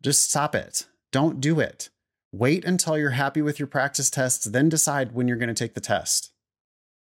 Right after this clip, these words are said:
"I really wanna get somewhere in the mid to high one sixties. I, I understand that you want to get that high, but I just don't know how long it's gonna take. So stop scheduling tests before you know how long your prep is gonna take.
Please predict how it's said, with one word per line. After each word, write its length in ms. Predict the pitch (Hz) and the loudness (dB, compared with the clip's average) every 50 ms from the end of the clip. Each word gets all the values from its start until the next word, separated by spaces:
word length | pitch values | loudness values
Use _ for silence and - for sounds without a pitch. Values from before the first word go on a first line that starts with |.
| _ _ _ _ _ _ _ - - - | _ _ _ _ _ _ _ -14 -6 -2
"I 60 | 139 139 | 0 2
really 300 | 131 165 214 233 247 226 | 2 4 4 4 4 4
wanna 220 | 202 202 202 185 | 4 4 4 4
get 200 | 151 165 170 - | 4 2 2 2
somewhere 560 | - 170 160 143 131 135 131 131 127 127 127 | 2 4 4 4 4 4 2 2 2 2 0
in 220 | - - 131 127 120 | 0 0 0 0 2
the 60 | 117 | 4
mid 300 | 117 139 180 208 202 170 | 4 4 4 4 4 2
to 80 | - 156 | 0 0
high 240 | 139 165 165 165 160 | 0 0 2 2 2
one 260 | 135 139 143 147 147 | 0 0 2 2 2
sixties. 560 | - - 165 - - - 110 78 - - - - | 2 2 2 0 -2 -2 -2 -4 -4 -6 -4 -2
I, 180 | - 170 165 - - | 0 0 -2 -2 -2
I 100 | 156 175 | -2 0
understand 680 | 165 208 240 247 220 - - - 220 233 226 208 180 147 | 0 0 2 2 2 2 2 2 2 2 2 4 4 2
that 100 | 143 127 | 2 0
you 140 | 139 151 | -2 -2
want 320 | 151 151 165 190 180 - - | 0 0 0 0 0 -2 -2
to 100 | - 143 | -2 -2
get 280 | 135 185 185 - - | 0 -2 -2 -2 -2
that 240 | 120 147 147 135 - - | -2 0 0 0 -2 -4
high, 320 | - 180 185 131 92 82 | -4 -2 0 0 -2 -2
but 160 | 82 113 107 | -2 -2 0
I 100 | 117 127 | 0 0
just 220 | 127 151 156 - - | 0 0 0 0 0
don't 180 | 185 - - | 0 -2 0
know 200 | 135 151 156 156 | 0 0 0 0
how 100 | 143 143 139 | 0 -2 -2
long 220 | 139 139 139 135 | -2 0 0 -2
it's 100 | 127 - | -2 -2
gonna 180 | - 127 113 107 | -2 -4 -2 -2
take. 280 | - 175 120 101 - | 0 0 0 0 0
So 220 | - 113 107 104 - - - - _ _ _ _ _ | 0 0 0 -2 -4 -8 -20 -20 _ _ _ _ _
stop 500 | - - - - 156 147 170 170 - - | -2 0 2 2 2 2 0 -2 -4 -6
scheduling 680 | - - - - - 147 147 143 147 147 147 143 131 127 | -4 -2 0 2 2 2 2 2 0 2 2 2 2 2
tests 600 | - - 165 143 117 - - - - - - - | 2 2 2 2 2 2 0 0 -2 -2 -6 -8
before 540 | 120 113 120 120 - - 131 135 135 135 131 | -6 -6 -6 -6 -4 -2 0 0 2 2 0
you 300 | 120 113 117 127 127 127 | 0 -2 -2 0 2 2
know 600 | 123 120 120 120 123 120 120 117 117 113 - - - | 2 2 2 2 2 0 0 0 -2 -4 -6 -8 -6
how 180 | - - 123 117 | -4 -2 -2 0
long 440 | 110 104 110 113 113 117 113 113 | -2 -2 -2 -2 -2 -2 -2 -2
your 120 | 107 101 95 | -2 -2 -4
prep 300 | - - - 117 104 - | -4 -2 -2 -2 -2 -2
is 100 | 87 82 | -4 -6
gonna 180 | - 82 65 - | -6 -8 -10 -12
take. 240 | - 69 57 53 | -12 -12 -12 -12